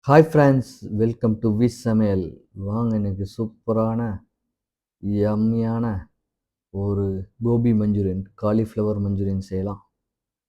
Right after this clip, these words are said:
இது ரொம்ப சுலபம். வீட்ல காலிஃப்ளவர் இருந்துச்சுன்னா போதும். சில பொருள் ஆப்ஷனல் தான். நீங்க சேர்த்தனா சேர்த்தலாம், சேர்த்தாமலும் இருக்கலாம். அதுக்கு உங்களுக்கு சூப்பரான ஐடியா கொடுக்குறது இந்த வீடியோல. நீங்க ஃபுல்லா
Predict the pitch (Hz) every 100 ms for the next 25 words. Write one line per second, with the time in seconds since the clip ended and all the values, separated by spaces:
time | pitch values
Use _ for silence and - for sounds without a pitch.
0 | _ - 95 95 92 101 110 - 101 95
1 | 113 117 _ 107 98 - 90 95 98 98
2 | 101 98 95 - 101 98 98 95 123 -
3 | _ _ _ _ _ _ _ _ _ _
4 | _ _ - 104 98 104 104 104 - 104
5 | 95 - 104 95 110 127 - _ _ 104
6 | 98 95 98 95 98 101 98 104 98 104
7 | 127 - _ _ _ 104 98 104 101 101
8 | 101 98 98 107 127 _ _ _ _ _
9 | _ _ _ _ - 104 101 120 110 101
10 | 101 104 101 104 101 95 95 98 95 95
11 | 95 95 90 95 92 92 95 95 110 -
12 | 101 95 92 - 110 110 110